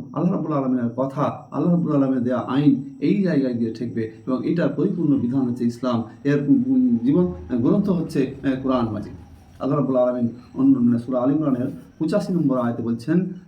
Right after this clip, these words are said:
যে, "ওমাই ইয়াবতাগি গায়রাল ইসলাম আদিনা ফালা ইকবালু মিনহু ওয়া হুয়া ফিল আখিরাতি মিনাল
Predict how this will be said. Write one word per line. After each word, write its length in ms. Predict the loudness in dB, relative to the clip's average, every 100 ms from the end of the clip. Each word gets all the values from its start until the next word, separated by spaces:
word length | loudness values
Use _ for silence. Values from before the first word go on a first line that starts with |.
| -6
যে, 80 | -2
"ওমাই 260 | 0 2
ইয়াবতাগি 420 | 2 2 0 -2 0
গায়রাল 320 | 0 0 -2
ইসলাম 380 | -4 -4 -2 -2
আদিনা 580 | -2 -2 -2 -6 -10 -16 -20 _ _ -20 -20 -20 -20 -2
ফালা 200 | 2 4
ইকবালু 340 | 2 2 4 6
মিনহু 260 | 6 4
ওয়া 80 | 0
হুয়া 300 | -2 0 -2
ফিল 160 | -2 -2
আখিরাতি 500 | -2 -2 -6 -2 0
মিনাল 280 | 0 -2